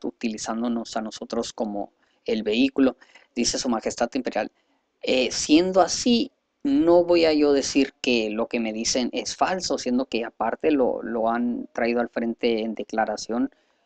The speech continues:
eh, eh, atada con, con juramento de que lo que me dicen es verdad.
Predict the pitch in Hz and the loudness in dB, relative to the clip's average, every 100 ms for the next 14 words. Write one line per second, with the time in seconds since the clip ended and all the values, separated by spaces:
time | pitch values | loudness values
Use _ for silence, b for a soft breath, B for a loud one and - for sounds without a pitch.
0 | _ _ - 113 - _ _ _ _ 120 | _ _ -2 -2 -2 _ _ _ _ -2
1 | 107 67 - 101 - 113 117 123 - 113 | 0 -2 -2 -2 0 2 4 2 0 -4
2 | 107 - 110 - 110 107 107 - 143 123 | -4 -4 -4 -4 -4 -2 -4 2 2 2
3 | 107 104 120 120 107 - 110 104 113 156 | -2 -6 -6 -6 -6 -6 -8 -4 2 2
4 | 202 | 2